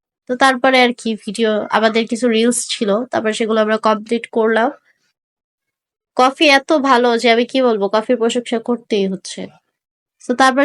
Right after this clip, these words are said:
চলে আসলাম এখানে একটা আর কি মেলা বসে প্রত্যেক শুক্রবারে। আমি সেদিন শুক্রবারই গিয়েছিলাম, কিন্তু ভিডিওটা আপলোড করতে একটু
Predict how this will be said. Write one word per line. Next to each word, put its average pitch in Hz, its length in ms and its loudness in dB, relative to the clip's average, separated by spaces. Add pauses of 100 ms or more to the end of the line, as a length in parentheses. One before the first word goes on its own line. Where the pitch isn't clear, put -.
(100)
চলে 269 200 2
আসলাম 262 280 0
এখানে 233 240 0
একটা 233 200 -2
আর 233 80 2 (100)
কি 240 120 0 (420)
মেলা 220 260 2
বসে 220 380 0 (240)
প্রত্যেক 226 320 -2 (100)
শুক্রবারে। 214 540 -4 (1200)
আমি 262 240 2
সেদিন 320 280 2
শুক্রবারই 311 440 2
গিয়েছিলাম, 294 560 2
কিন্তু 262 240 -2
ভিডিওটা 247 400 2
আপলোড 247 240 -2 (100)
করতে 247 220 -2
একটু - 140 -8